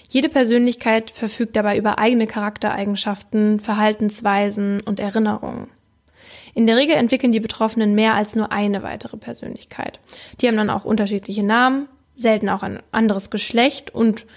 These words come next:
oder ein ganz anderes Alter als die Ursprungspersönlichkeit.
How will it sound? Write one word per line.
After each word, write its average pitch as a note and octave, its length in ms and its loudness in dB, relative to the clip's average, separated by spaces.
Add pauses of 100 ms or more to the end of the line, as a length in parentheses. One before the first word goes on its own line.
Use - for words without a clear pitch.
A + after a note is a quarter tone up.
(200)
oder G#3+ 120 0
ein G3 100 0
ganz G#3 180 2
anderes G3 240 -2
Alter G#3+ 420 0
als - 180 -8
die - 100 -6
Ursprungspersönlichkeit. - 1400 -6